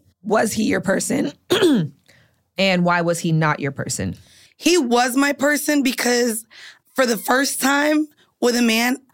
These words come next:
Speaker 2: I felt like I could be all of myself. I didn't feel like I had to show up with a mask. I could be loud, I could be goofy, I could be funny, I could be kinky. Even in the bedroom, how I was able to express myself sexually,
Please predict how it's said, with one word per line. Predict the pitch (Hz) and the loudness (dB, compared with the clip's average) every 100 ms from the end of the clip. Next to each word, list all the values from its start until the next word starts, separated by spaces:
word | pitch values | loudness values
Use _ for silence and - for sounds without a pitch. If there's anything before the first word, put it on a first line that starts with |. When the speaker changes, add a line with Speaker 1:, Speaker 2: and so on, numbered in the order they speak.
| - - - | -20 -8 -2
Speaker 2:
I | 208 | -2
felt | 220 - 226 - | 0 0 0 0
like | 214 208 - | -2 -2 -2
I | 196 | -4
could | 202 220 196 | -2 -4 -2
be | 208 202 202 - - | -2 -2 -4 -4 0
all | 202 185 | 0 -2
of | 269 | -6
myself. | 330 - 381 - - _ - - - - | -6 -6 -8 -12 -20 _ -20 -20 -8 -2
I | 240 | 0
didn't | 294 294 | 0 0
feel | 285 | 0
like | 269 254 | 0 -2
I | |
had | 247 | -2
to | 226 | -2
show | - 233 | 0 -2
up | 233 240 | -2 -2
with | 220 | 0
a | |
mask. | 202 220 - - - - - | 0 -4 -8 -12 -14 -18 -4
I | 202 | -4
could | 190 | 0
be | 180 | 0
loud, | 196 226 262 269 277 - | 0 0 2 2 0 -4
I | 202 | -6
could | 202 | -6
be | 202 | -2
goofy, | 240 269 285 | -2 0 -2
I | - | -2
could | - | -2
be | 214 | -4
funny, | 185 - 269 269 262 - - - - | -2 0 2 0 -2 -6 -16 -8 -4
I | 226 | -2
could | 247 | 0
be | 226 226 | 0 0
kinky. | - - 262 262 349 - - - - 277 | -2 0 2 2 -2 -8 -12 -16 -4 0
Even | 294 320 | 2 2
in | |
the | 302 | 2
bedroom, | 196 220 240 233 - 330 - - - | 0 0 -2 -6 -10 -14 -18 -14 -4
how | 233 262 | 0 0
I | 247 247 247 - _ | 0 0 -2 -6 _
was | 233 208 | -4 0
able | 247 233 | 0 0
to | - | -2
express | 226 - 240 247 | -2 -2 -2 0
myself | 240 233 - | -2 -2 -2
sexually, | 233 226 285 285 311 339 | -2 -2 0 2 2 0